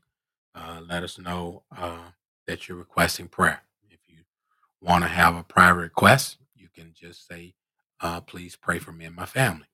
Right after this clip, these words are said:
You don't have to go into any lengthy detail. Uh, we just want to touch and agree with you. If it's something specific and you don't mind sharing it, uh, you can definitely let us know what to pray for.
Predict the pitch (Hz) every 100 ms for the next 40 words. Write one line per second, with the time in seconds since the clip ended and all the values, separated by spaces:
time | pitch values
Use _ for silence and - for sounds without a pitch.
0 | _ _ _ - 90 90 90 87 87 87
1 | 87 87 87 _ _ _ _ 87 90 -
2 | 85 - 95 107 113 107 107 - _ _
3 | _ _ _ - 87 85 85 92 92 92
4 | 101 - 92 92 92 - 90 - 92 -
5 | 87 82 87 82 82 - 80 80 _ _
6 | _ _ - 85 87 - 90 85 82 _
7 | - - - 120 - 147 147 _ _ _
8 | _ _ - 82 82 85 90 87 90 90
9 | 90 85 - 107 113 135 151 160 - _
10 | _ _ _ _ - 87 82 82 82 87
11 | 92 90 95 90 85 - 92 90 85 82
12 | 82 - 123 135 90 87 87 - 135 170
13 | - 82 -